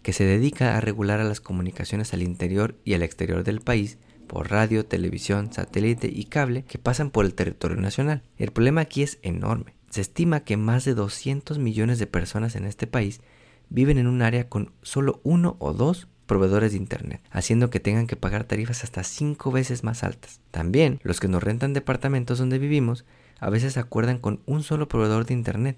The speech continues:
limitando tus opciones solo a una empresa. El decreto de Biden le pide a la F C C que prohíba a los proveedores de internet hacer estas chacaladas. Otro problema es que comparar precios es bien difícil, porque a pesar de que veas a Becky G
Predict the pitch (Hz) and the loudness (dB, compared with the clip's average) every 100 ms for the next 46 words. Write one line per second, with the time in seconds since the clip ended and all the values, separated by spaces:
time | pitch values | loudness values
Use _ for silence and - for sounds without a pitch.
0 | - 98 98 - 104 117 120 95 - - | -2 0 0 2 2 2 0 -2 -4 -2
1 | 107 113 120 - 117 135 - 92 90 104 | 0 2 0 -4 0 0 0 -2 -2 0
2 | 98 95 - - - _ _ 95 92 90 | 0 -2 -6 -12 -14 _ _ -2 0 0
3 | 117 120 156 156 135 110 110 98 - 101 | 0 2 4 4 4 4 0 0 -2 -2
4 | - 87 - 90 - 123 131 123 - - | 0 -4 -4 -8 -6 -6 -2 -4 -6 -18
5 | - 98 - 92 113 131 123 120 - 92 | -4 -4 0 0 4 4 2 0 -2 2
6 | 104 107 92 90 87 131 196 - 90 98 | 2 2 -2 -2 0 0 -2 -4 -4 0
7 | 101 - - - 85 - - - - - | 0 -2 -6 -6 -4 -4 -6 -8 -16 -20
8 | _ - 117 170 160 127 117 127 - 110 | _ 0 2 2 0 2 0 -2 -4 -8
9 | - 120 104 101 92 107 135 - 127 127 | -8 -8 -6 -4 0 0 0 0 0 2
10 | 120 113 98 107 123 123 104 135 - - | 0 -2 -2 2 2 2 0 -2 -4 -8
11 | - 95 - - - 131 156 - 107 107 | -6 -4 -2 -2 -2 0 0 2 2 2
12 | 98 - 95 101 107 127 117 123 107 | 0 -2 -2 0 2 2 2 4 2